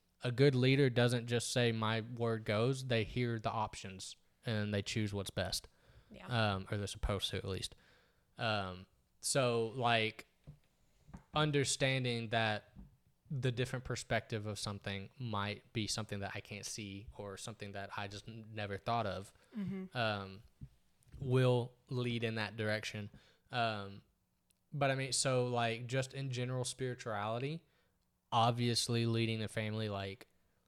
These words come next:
Speaker 1: the gener-, the, the, I was about to say general specifics, but that's, like, an oxymoron. Um,
Speaker 2: <laughs>
Speaker 1: I think, I think s-, uh, Steve Carell says that in The Office. I think that's what,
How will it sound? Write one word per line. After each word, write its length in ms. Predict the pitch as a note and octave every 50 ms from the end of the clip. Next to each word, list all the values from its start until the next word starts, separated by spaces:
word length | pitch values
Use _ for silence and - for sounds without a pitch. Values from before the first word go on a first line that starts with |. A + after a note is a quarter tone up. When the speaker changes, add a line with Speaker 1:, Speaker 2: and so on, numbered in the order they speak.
| _ _ _ _ _ _ _
Speaker 1:
the 100 | B2 A#2+
gener-, 420 | A2+ G#2+ A#2 A2+ A2+ A2 A2+ G#2+ A#2
the, 120 | A2 A#2 A2+
the, 500 | A#2+ A#2 A#2 A2 A2 G#2+ A2 G#2+ G#2 - - - - - - - - - - - A#2 - - - - - - _ _ _ _ -
I 80 | G#2 - A#2+ - -
was 100 | B2+ A2
about 140 | - A#2+ A2
to 60 | -
say 100 | - A#2
general 320 | G#2+ - A#2 G#2+ A2 A2 G#2+
specifics, 600 | - - - G#2+ - - G#2+ - G#2 F#2+ - -
but 140 | - A2 -
that's, 200 | A2 G#2 - -
like, 160 | A2 G2+ -
an 60 | - - - -
oxymoron. 480 | - - A2 G#2+ G2+ G2+ G2+ G2+ G2 G#2+ - _ _ - - _ _ _ _ C3
Um, 540 | C3 B2 A#2+ A#2 A2+ A2 G#2 G2+ G2 G2+ A#2 - _ - - - - - -
Speaker 2:
<laughs> 380 | C#4+ - - - - - - -
Speaker 1:
I 80 | C3+ C3
think, 300 | B2+ F3 G3 F#3 - E3+ -
I 60 | B2+
think 300 | B2+ - F#3+ G#3 F#3 - - _ _ _ _ _ _ _ _ _ _ _ _ _ _ _ _ _ _ _ _ _ _
s-, 240 | - - - - - _ -
uh, 260 | C#3 C3 B2+ A#2+ A2+ -
Steve 520 | - - - - - - C#3 C3 B2 B2
Carell 320 | - - A#2 A2+ A#2 A#2 A2+
says 220 | - - A2 G#2+
that 120 | A2 G#2
in 60 | G#2 G#2
The 60 | G2
Office. 500 | G2+ G#2 G#2 G2+ - - G2 - - - B2
I 60 | A#2+
think 140 | C#3 C#3+ D3
that's 120 | D3 D3 D#3+
what, 280 | D#3 - G3 - -